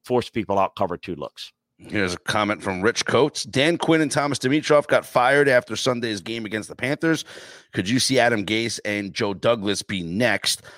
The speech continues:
Speaker 2: Uh, Adam Gase, yes, I'm gonna say, Chris, Joe Douglas is not getting fired.
Speaker 1: No.
Speaker 2: Um, this was his first real offseason, his first draft,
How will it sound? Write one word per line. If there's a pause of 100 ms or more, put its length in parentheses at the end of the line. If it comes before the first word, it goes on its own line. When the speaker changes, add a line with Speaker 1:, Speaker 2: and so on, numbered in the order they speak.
(160)
Speaker 2:
Uh,
Adam
Gase,
yes,
I'm
gonna
say,
Chris,
Joe
Douglas
is
not
getting
fired. (200)
Speaker 1:
No.
Speaker 2:
Um,
this
was
his
first
real
offseason,
his
first
draft,